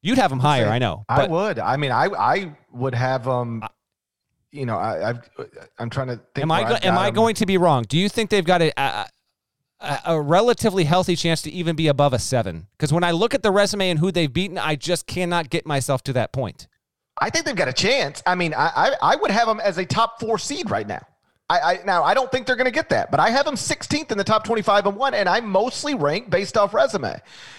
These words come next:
Speaker 2: You know, Jerry Palm has 'em as a twelfth seed. Now, that was before the championship game of the M V C tournament, but, like, so, but that ain't gonna,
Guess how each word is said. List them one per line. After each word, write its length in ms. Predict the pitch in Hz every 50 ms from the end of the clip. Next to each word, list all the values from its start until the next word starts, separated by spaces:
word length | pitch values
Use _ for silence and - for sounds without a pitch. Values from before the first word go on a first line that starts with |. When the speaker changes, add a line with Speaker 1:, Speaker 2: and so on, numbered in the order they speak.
| - _ -
Speaker 2:
You 80 | 226
know, 240 | 220 214 196 185 - - - 160
Jerry 220 | 156 208 254 285
Palm 180 | - 262 262 220
has 200 | 208 226 214 208
'em 80 | 202
as 100 | 190 160
a 40 | 165
twelfth 300 | - - 190 175 156 -
seed. 260 | - 131 104 - -
Now, 120 | 123 123 123
that 120 | 139 151
was 120 | 160 127
before 340 | 139 156 - - 180 202 220
the 100 | 202 202
championship 500 | - - 202 202 196 202 196 196 196 196 175
game 160 | 190 190 190
of 40 | 180
the 100 | 185 185
M 80 | 185
V 80 | 196 190
C 120 | - - 190
tournament, 420 | 175 175 151 127 120 131 156 -
but, 220 | 143 139 139 - -
like, 260 | 131 135 - - -
so, 260 | - 170 151 123 - - - - - -
but 100 | - -
that 100 | 175 190
ain't 120 | 208 185 165
gonna, 260 | 151 135 120 107